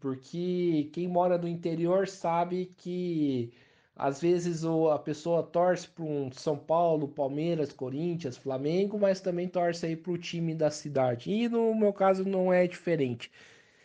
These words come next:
E as coisas estão difíceis aí pro São José, a Águia do Vale, que perdeu,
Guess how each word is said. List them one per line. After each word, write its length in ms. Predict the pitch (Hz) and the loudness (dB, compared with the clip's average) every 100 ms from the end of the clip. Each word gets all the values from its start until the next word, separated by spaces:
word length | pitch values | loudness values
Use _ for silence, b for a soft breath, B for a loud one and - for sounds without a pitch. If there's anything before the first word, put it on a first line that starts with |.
| b - | b -4
E 240 | 220 294 | 4 6
as 160 | 262 262 | 6 4
coisas 440 | 254 254 254 240 | 0 0 0 0
estão 720 | 269 - - 254 254 247 175 - - | -2 -2 0 2 4 2 0 -4 -16
difíceis 760 | - 202 190 277 294 - 175 165 | -6 -4 0 4 4 4 2 2
aí 180 | 165 170 | 2 2
pro 180 | 170 151 | 0 -4
São 220 | - 170 | 0 0
José, 600 | 143 139 156 185 147 - _ | 0 4 6 8 6 -2 _
a 320 | - 135 139 151 | -2 2 4 4
Águia 240 | 151 135 | 2 0
do 120 | 131 | 0
Vale, 460 | 123 156 180 196 214 - | 2 4 4 4 0 -4
que 640 | 233 233 233 220 180 147 151 - | -2 0 0 2 2 2 0 4
perdeu, 560 | 208 196 226 233 233 | 4 8 6 6 2